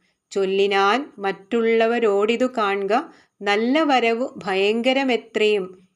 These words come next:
എല്ലാവരും ഒരുമിച്ചു നിന്നിടുവിൻ, നല്ല ഗജങ്ങളെ മുമ്പിൽ നിർത്തിയിടുവിൻ, വല്ലാതെ ധൂളിപ്പടയകറ്റിയിടുവിൻ, വല്ലഭമുള്ളവർ ഒന്നിച്ചു കൂടുവിൻ.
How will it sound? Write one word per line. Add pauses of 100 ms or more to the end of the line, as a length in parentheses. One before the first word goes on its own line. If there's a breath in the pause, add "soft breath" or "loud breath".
(120)
എല്ലാവരും
ഒരുമിച്ചു
നിന്നിടുവിൻ, (360 loud breath)
നല്ല
ഗജങ്ങളെ
മുമ്പിൽ
നിർത്തിയിടുവിൻ, (360 soft breath)
വല്ലാതെ
ധൂളിപ്പടയകറ്റിയിടുവിൻ, (360 loud breath)
വല്ലഭമുള്ളവർ
ഒന്നിച്ചു
കൂടുവിൻ.